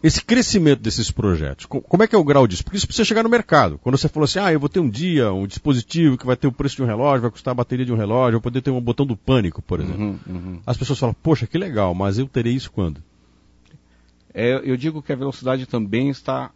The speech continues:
Speaker 2: alta nesse sentido, porque, é, há tempos atrás, quando se iniciava um projeto de hardware e de software,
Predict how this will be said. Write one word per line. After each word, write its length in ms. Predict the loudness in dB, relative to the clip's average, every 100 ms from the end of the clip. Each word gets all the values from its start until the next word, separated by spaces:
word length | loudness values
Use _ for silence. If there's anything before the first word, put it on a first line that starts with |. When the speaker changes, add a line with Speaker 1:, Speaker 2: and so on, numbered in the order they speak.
| _
Speaker 2:
alta 360 | 0 0 0 -6
nesse 180 | -8 -6
sentido, 380 | -10 -8 -8 -8
porque, 520 | -10 -6 -2 -2 -2 _ _ _ _ -8
é, 320 | -2 0 -2 -4
há 80 | -10
tempos 340 | -6 -6 -4
atrás, 520 | -6 -4 -2 -2 -6 -16 _ _ -8
quando 220 | -6 -6
se 100 | -6
iniciava 520 | -4 -4 -2 -4 -2
um 100 | -4
projeto 500 | -4 -6 -4 -4 -6
de 120 | -8 -10
hardware 520 | -6 -4 -4 -6 -10
e 60 |
de 80 | -10
software, 480 | -6 -4 -4 -6 -16